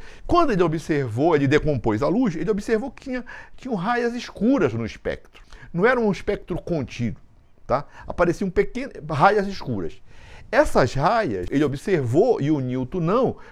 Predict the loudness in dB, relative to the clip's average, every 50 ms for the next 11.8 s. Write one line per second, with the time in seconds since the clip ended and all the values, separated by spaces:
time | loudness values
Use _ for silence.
0 | -6 -4 -4 -2 -2 -4 -4 -4 -4 -6 -6 -6 -8 -10 -6 -4 -4 -4 -4 -4
1 | -4 -4 -2 -2 -2 -2 -2 -2 -2 -4 -6 -6 -4 -2 -2 -2 -2 -4 -6 0
2 | 2 2 2 2 0 -4 -10 -18 -18 -16 -14 -14 -10 -8 -8 -8 -8 -10 -8 0
3 | 4 4 6 6 4 2 -2 -8 -16 -20 -18 -10 -8 -6 -6 -4 -4 -2 0 0
4 | 2 2 2 2 2 4 4 4 4 4 2 -2 -6 -6 -6 -6 -8 -10 -14 -20
5 | -20 -20 _ -20 -20 -16 -14 -12 -10 0 2 2 2 2 -2 -8 -10 -8 -8 -8
6 | -6 -2 0 0 0 2 0 0 0 0 2 2 4 4 4 2 2 0 2 2
7 | 2 2 2 0 0 -2 -2 -2 -2 -6 -4 2 4 4 4 4 2 0 0 0
8 | 0 0 -2 -4 -4 -4 -4 -4 -2 0 0 0 2 2 2 2 2 0 -2 -4
9 | -4 -4 -4 -2 -2 0 0 0 0 0 -2 -4 -6 -8 -12 -12 -12 -12 -12 -14
10 | -14 -16 -10 2 6 6 6 6 6 2 2 2 2 2 2 2 0 0 -2 -2
11 | -2 -2 -2 -2 -6 -6 0 2 2 2 2 -2 -6 -12 -14